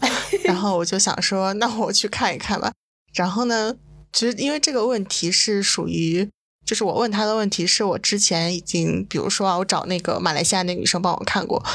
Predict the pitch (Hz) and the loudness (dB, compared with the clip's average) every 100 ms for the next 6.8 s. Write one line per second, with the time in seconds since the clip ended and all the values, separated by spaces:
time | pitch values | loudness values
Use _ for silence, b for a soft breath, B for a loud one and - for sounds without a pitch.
0 | B - 240 202 180 160 - 170 - 185 | B 0 2 4 2 0 -2 0 0 0
1 | 185 175 151 160 - 170 165 180 180 220 | 0 -2 -2 -2 0 0 2 0 0 0
2 | 180 185 160 151 B B 233 214 233 208 | 0 -2 -2 -2 B B 2 2 4 2
3 | 208 202 202 202 185 165 160 170 202 196 | 2 2 0 0 -2 0 0 0 0 0
4 | 190 185 - 208 190 - 208 202 165 190 | 0 -2 -4 0 2 2 2 0 0 2
5 | 180 - - - 196 175 - - - - | 2 0 0 -2 -2 0 0 2 2 2
6 | - - 196 190 185 - 190 - | 2 0 0 2 2 2 0 -2